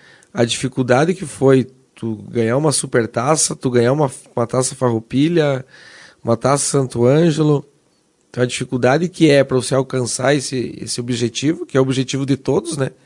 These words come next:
Que a grande cereja do bolo é essa. E, e o próprio gauchão, acho que nós acabamos fazendo uma campanha boa no gauchão, né? Classificamos, eh, acho que sempre a meta nossa é, era classificar entre os oito, classificamos em sexto.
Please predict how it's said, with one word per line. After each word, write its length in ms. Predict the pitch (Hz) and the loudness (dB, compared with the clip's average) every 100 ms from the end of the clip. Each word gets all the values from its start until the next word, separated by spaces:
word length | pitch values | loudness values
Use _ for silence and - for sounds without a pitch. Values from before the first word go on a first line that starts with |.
| _ _ _ - _ _ _ | _ _ _ -20 _ _ _
Que 80 | 127 | -2
a 40 | |
grande 260 | 117 123 143 | 0 0 0
cereja 320 | 135 127 131 | -2 2 2
do 80 | 127 | 2
bolo 300 | 123 131 131 | 4 6 6
é 280 | 123 127 135 | 4 2 0
essa. 300 | 139 - 196 _ _ _ _ - - - _ _ _ | -2 -6 -12 _ _ _ _ -20 -20 -20 _ _ _
E, 680 | 131 123 123 123 123 123 120 | 0 2 4 4 4 4 4
e 80 | 131 | 2
o 120 | - | 0
próprio 340 | 131 151 175 226 | -2 0 2 2
gauchão, 640 | 185 190 143 - 147 170 | 6 6 4 4 4 4
acho 100 | 135 | 2
que 60 | - | 0
nós 240 | 127 - _ _ | -4 -6 _ _
acabamos 540 | - 127 120 127 147 | -4 -2 2 2 0
fazendo 340 | - 131 127 143 | -2 0 0 0
uma 120 | 131 | -2
campanha 340 | 139 120 131 | -2 0 0
boa 240 | 120 127 165 | 4 4 4
no 80 | |
gauchão, 440 | 143 127 - 127 151 | 2 2 2 -2 0
né? 120 | 156 | -2
Classificamos, 720 | 131 123 - - 135 135 - _ _ - - - - _ _ _ | -2 -4 -4 -2 0 0 -6 _ _ -20 -20 -20 -20 _ _ _
eh, 520 | 123 117 117 117 117 113 | 2 4 6 4 2 0
acho 100 | - | -2
que 80 | |
sempre 260 | - 143 147 | -4 -2 0
a 60 | 135 | 0
meta 300 | 131 135 127 | -2 -2 0
nossa 320 | 131 139 127 | 0 0 2
é, 120 | 139 | 0
era 340 | - 127 147 151 | 0 2 4 4
classificar 480 | 131 120 120 - 127 | 2 -2 -2 -4 -6
entre 220 | 127 127 | -4 -8
os 160 | 107 | -6
oito, 420 | 113 143 156 - 123 | -2 -2 -2 -6 -8
classificamos 540 | 123 117 - 131 131 | -6 -8 -6 -8 -6
em 80 | 123 | -6
sexto. 640 | - 123 147 135 - 131 | -6 -4 -4 -4 -6 -8